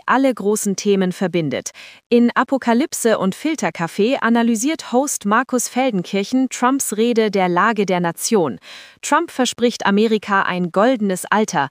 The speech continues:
das goldenste aller goldenen Alter,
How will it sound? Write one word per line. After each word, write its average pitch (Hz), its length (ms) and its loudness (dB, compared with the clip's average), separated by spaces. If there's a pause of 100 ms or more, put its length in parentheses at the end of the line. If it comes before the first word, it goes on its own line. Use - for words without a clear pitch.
(260)
das - 280 -2
goldenste 254 640 2
aller 233 280 4
goldenen 185 480 0
Alter, 156 440 -2